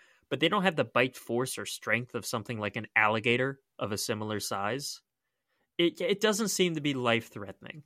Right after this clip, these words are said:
So it, it allows them to coexist better with humans. And like you said, they have very few predators, and the predators that they do have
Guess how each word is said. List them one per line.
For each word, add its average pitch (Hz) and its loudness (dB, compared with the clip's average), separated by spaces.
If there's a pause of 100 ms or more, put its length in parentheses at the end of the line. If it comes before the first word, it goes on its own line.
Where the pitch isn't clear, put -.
(260)
So 123 4
it, 123 0 (280)
it 165 4
allows 135 6
them 127 -4
to 113 -2
coexist 117 -2
better 104 0
with 98 -10 (360)
humans. - -4 (460)
And 139 2
like 123 4
you 135 -2
said, 139 2
they 123 2
have 101 0
very 120 2
few 120 -4
predators, 117 -4
and 110 -4 (180)
the - -4
predators 123 0
that 117 -10
they 107 -6
do 120 -2
have 135 -2